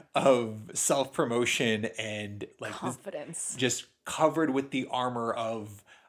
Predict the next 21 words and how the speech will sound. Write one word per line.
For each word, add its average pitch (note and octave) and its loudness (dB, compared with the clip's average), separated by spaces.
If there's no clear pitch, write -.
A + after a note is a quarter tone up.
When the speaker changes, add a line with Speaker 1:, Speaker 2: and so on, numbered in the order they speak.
Speaker 1:
of A#2 -2
self-confidence A#2 0
and A2+ -8
self-assurance. A#2+ 0
Of F#3 2
course, G#3+ 6
underneath D#3 0
it C3 4
all A2 0
is, A#2 -2
like, A2+ 0
a A2+ -4
little C3 2
girl A#2+ 2
who A#2+ -4
is A#2 0
crying A#2+ 0
and A2+ -8
scared A#2 -4
and A#2 -6
doesn't B2 -2